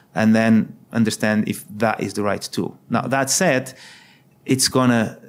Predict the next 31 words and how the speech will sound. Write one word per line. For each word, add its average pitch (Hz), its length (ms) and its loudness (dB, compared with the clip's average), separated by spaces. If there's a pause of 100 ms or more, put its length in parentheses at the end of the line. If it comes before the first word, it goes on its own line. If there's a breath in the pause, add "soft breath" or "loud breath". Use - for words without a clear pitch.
uh, 117 260 2
continue 123 380 4
to 120 160 0
evolve. 143 680 2
Uh, 110 220 0
it 120 160 0
helps, 135 600 0 (400 loud breath)
uh, 117 180 -2
in 120 220 6
a 117 180 2
lot 117 160 4
of 95 100 -4
different 120 320 2
ways. 120 380 2
It 110 120 2
helps - 440 -2
with, 117 300 0
uh, 117 260 2
a 117 60 4
number 117 320 4
of 110 140 -2
activities 113 640 -2
that - 280 -2
humans 117 600 2 (460 loud breath)
cannot, 110 480 0
um, 104 480 0 (180)
deal 113 240 4
with, 156 300 -2 (320 loud breath)
and 107 240 -2
that 120 160 -2
is, - 480 -4